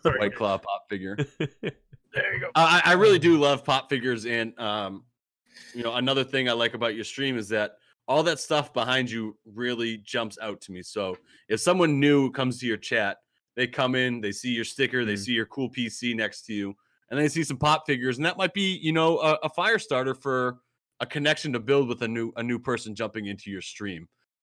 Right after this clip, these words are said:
Speaker 1: That's
Speaker 2: Um,
Speaker 1: true. I
Speaker 2: I,
Speaker 1: always
Speaker 2: I,
Speaker 1: try
Speaker 2: I
Speaker 1: to keep it entertaining in the background, you know?
Speaker 2: I, I've,
Speaker 1: <laughs>
Speaker 2: I've had multiple people come in, and the first thing they talk about is the stuff I have behind me, you know? Uh,
Speaker 1: Yeah.
Speaker 2: a flag or, you know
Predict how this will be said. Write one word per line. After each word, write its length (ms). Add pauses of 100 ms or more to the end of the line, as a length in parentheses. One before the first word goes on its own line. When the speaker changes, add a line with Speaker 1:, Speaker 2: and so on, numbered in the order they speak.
(320)
Speaker 1:
That's 440
Speaker 2:
Um, 60
Speaker 1:
true. 200
I 80
Speaker 2:
I, 60
Speaker 1:
always 180
Speaker 2:
I, 60
Speaker 1:
try 160
Speaker 2:
I 60
Speaker 1:
to 100
keep 140
it 120 (1400)
entertaining 460
in 80
the 60
background, 580
you 80
know? 80
Speaker 2:
I, 160 (100)
I've, 220
Speaker 1:
<laughs> 60
Speaker 2:
I've 160
had 200
multiple 280
people 260
come 220
in, 160
and 180
the 240
first 240
thing 140
they 160
talk 260
about 320
is 160
the 100
stuff 320
I 100
have 220
behind 320
me, 120
you 100
know? 300 (400)
Uh, 240
Speaker 1:
Yeah. 100
Speaker 2:
a 40
flag 600
or, 600
you 100
know 460